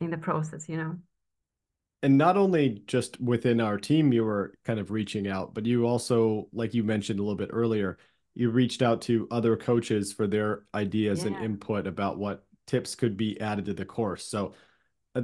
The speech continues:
Speaker 2: it's nice that we're all, again, we're all learning from each other, and we're using that collective understanding and collective perspective. Like, a few years ago, when a lot of the videos were being made just by me, I only have my own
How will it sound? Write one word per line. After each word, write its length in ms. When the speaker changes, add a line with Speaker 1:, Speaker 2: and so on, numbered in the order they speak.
Speaker 2:
it's 200
nice 460
that 400
we're 260
all, 540
again, 320
we're 120
all 280
learning 300
from 180
each 180
other, 300
and 260
we're 60
using 540
that 220
collective 640
understanding 760
and 140
collective 460
perspective. 800
Like, 340
a 60
few 200
years 280
ago, 300
when 300
a 80
lot 220
of 120
the 80
videos 360
were 120
being 260
made 460
just 320
by 180
me, 340
I 180
only 200
have 240
my 220
own 340